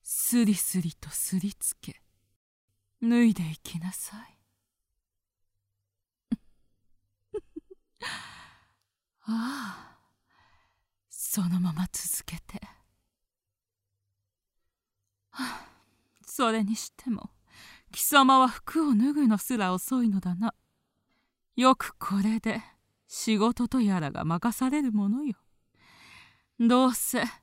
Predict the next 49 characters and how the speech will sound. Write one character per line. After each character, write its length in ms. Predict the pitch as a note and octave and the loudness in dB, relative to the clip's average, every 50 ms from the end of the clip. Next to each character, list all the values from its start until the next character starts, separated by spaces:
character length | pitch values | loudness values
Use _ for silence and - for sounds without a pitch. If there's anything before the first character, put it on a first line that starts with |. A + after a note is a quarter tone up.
| _ _ _ _ _ _ _ _ _ - | _ _ _ _ _ _ _ _ _ 0
他 180 | - B3+ B3 C4 | 4 4 6 6
人 220 | C4+ D4 F4+ F#4 | 6 6 4 4
の 100 | F#4+ F#4+ | 2 2
足 240 | F#4+ F4 - - F4 | 0 0 2 2 4
を 40 | C#4+ | 4
引 200 | - - G3 F#3+ | 4 2 0 -2
っ 40 | - - | 0 0
張 100 | E4 E4+ | 0 0
る 100 | E4 - | 0 0
こ 120 | - G3 | 0 -2
と 120 | - A#3+ | -2 -2
し 80 | - - | -2 -2
か 100 | - F#3 | -2 -2
で 160 | C#3 F3 F3+ | 0 -2 0
き 140 | - - B3 | 2 4 4
ぬ 100 | A#3 A3 | 6 6
の 120 | F3+ E3 | 4 2
だ 160 | D3+ C#3+ C#3 C3 | 0 -2 -4 -4
ろ 160 | C#3+ F#3+ C4+ | -4 -4 -4
う。 20 | F4 - - _ _ _ _ _ _ _ _ _ _ | -6 -8 -14 _ _ _ _ _ _ _ _ _ _
そ 320 | - - - D4+ C#4+ C#4 | -8 0 4 6 6 6
の 160 | C#4 D4 E4+ E4 | 6 6 4 4
よ 160 | E4+ F4+ F#4 | 2 2 2
う 60 | F4+ | 2
な 140 | D#4 D4 C#4+ | 2 2 2
や 200 | C#4 C#4+ D#4 D#4 | 2 2 2 0
つ 220 | - - - D4 | -2 -2 -2 0
は 500 | C#4 C4 B3 A3+ G#3 G#3+ B3 G#3+ - - _ _ - - - _ _ _ _ | 2 4 4 4 6 4 4 2 -2 -12 _ _ -20 -20 -20 _ _ _ _
社 260 | - - - C4 B3+ - | -4 2 4 4 4 4
会 240 | - B3+ A#3 G#3 | 4 2 4 4
の 160 | F#3 F3 D#3+ E3+ | 4 4 4 4
お 60 | F#3+ | 4
荷 120 | G#3 B3+ | 6 6
物 300 | C4 B3+ A3 - - F3 | 6 6 4 4 2 2
に 80 | F#3 E3 | 2 2
し 100 | - - | 2 0
か 140 | - E3 D#3+ | -2 -2 0
な 100 | E3 E3+ | 0 2
ら 100 | G#3 A#3 | 2 4
な 140 | A3 G3+ | 4 4
い 60 | F3+ - | 2 0
と 80 | D3+ | -2
考 140 | - - G#3+ A#3 B3 B3+ B3 C4+ B3+ | -2 0 4 6 6 8 8 6 6
え 40 | A#3 | 4
が 160 | - C#3 C#3+ | 2 0 0
及 180 | D#3+ F#3+ A3+ A#3 | 2 2 4 4
ば 160 | F3+ A#3+ A3 | 4 4 4
ぬ 100 | A3 A3 | 4 2
か？ 320 | - - - - E4 - | 0 -6 -16 -16 -16 -16